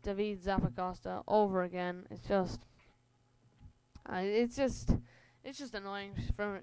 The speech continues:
it's just, I'm so, so sick of it. But, uh, so concludes my little Chelsea rant. Uh,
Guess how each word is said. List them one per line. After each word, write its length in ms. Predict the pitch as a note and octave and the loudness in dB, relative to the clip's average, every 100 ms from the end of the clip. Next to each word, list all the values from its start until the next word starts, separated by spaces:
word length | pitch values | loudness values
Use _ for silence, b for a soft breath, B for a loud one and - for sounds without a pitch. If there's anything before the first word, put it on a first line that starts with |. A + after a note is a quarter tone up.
| - | -10
it's 160 | G3+ | -10
just, 240 | A#3+ G#3 G3+ | -8 -8 -8
I'm 120 | G3 | -10
so, 160 | - A#3+ | -8 -10
so 240 | - C4 G#3 | -4 -2 0
sick 340 | - A3+ G#3+ | 2 2 2
of 80 | F#3+ | -4
it. 160 | F#3 - - b b b b b | -8 -10 -16 b b b b b
But, 240 | F#3+ - | -4 2
uh, 280 | G3+ G3+ G3 F#3+ - - B B B B B | 4 6 6 2 -10 -20 B B B B B
so 160 | - A#3+ | 4 4
concludes 460 | A#3 A3+ A#3 A#3+ G#3 | 6 0 2 0 2
my 100 | A3 | 2
little 200 | G#3+ G#3 | 2 4
Chelsea 400 | - G#3+ - G3+ | 6 6 2 -2
rant. 440 | G#3 G3+ G3 - | 0 0 -2 0
Uh, 300 | G3 G3 F#3+ | 4 4 4